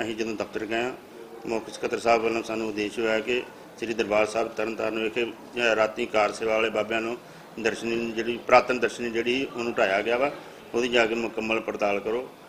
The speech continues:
ਉਸ ਦੇ ਵਿੱਚ, ਅਹ, ਦਾਸ, ਕੁਲਦੀਪ ਸਿੰਘ ਜੀ ਰੋਡੇ ਮੈਂਬਰ ਫਲਾਈ-, ਅਹ, ਇੰਚਾਰਜ ਫਲਾਇੰਗ ਸਵੈ-, ਸਕੁਐਡ, ਗੁਰਚਰਨ ਸਿੰਘ ਇੰਚਾਰਜ ਪਚਾਸੀ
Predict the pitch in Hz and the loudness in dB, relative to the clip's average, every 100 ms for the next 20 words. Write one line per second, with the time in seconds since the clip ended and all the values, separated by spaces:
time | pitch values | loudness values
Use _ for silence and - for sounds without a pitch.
0 | - - 117 107 120 120 127 127 131 - | -14 -2 0 2 2 0 -2 -6 -8 -14
1 | 120 117 110 131 104 104 117 120 143 - | -10 -10 -8 -8 2 4 4 2 -6 -10
2 | - - - 117 107 165 110 123 120 113 | -18 -18 -4 -2 0 0 0 -2 0 0
3 | 107 110 117 113 110 107 110 113 131 123 | 0 0 0 -2 -2 -4 -4 -2 0 0
4 | 113 104 101 107 110 113 117 120 123 - | 0 0 0 0 -2 -4 -2 -2 -2 -8
5 | - 120 127 135 - - - - - - | -2 2 2 0 -10 -16 -16 -16 -14 -6
6 | 113 - 117 113 117 123 127 127 120 107 | -4 0 2 2 0 0 0 0 2 4
7 | 104 104 117 113 - - 113 110 104 - | 4 2 -2 -6 -8 -10 -2 2 2 0
8 | 139 | -4